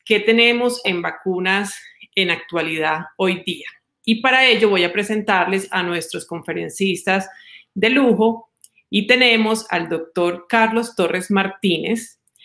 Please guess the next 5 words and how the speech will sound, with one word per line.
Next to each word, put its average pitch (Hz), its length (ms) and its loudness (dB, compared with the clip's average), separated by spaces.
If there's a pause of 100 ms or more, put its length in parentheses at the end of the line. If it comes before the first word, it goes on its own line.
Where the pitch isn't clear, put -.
(200)
quien 190 200 2
es 175 140 0
pediatra 180 680 2
infectólogo 190 1400 2 (220)
colombiano 208 1000 2